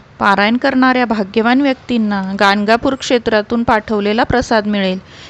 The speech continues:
हे तेजोमय स्वरूपात दर्शन देणाऱ्या श्रीपाद प्रभूंचे दिव्य वचन आहे. या ग्रंथात एकूण त्रेपन्न अध्याय आहेत. पहिल्या दिवशी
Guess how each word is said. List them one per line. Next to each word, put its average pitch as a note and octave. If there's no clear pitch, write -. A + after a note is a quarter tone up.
हे G#3+
तेजोमय G#3
स्वरूपात A#3
दर्शन G#3
देणाऱ्या A3+
श्रीपाद A3+
प्रभूंचे B3
दिव्य G#3+
वचन A3+
आहे. F#3
या C#4
ग्रंथात D4
एकूण A3+
त्रेपन्न A#3+
अध्याय A#3
आहेत. A3
पहिल्या D#4
दिवशी F4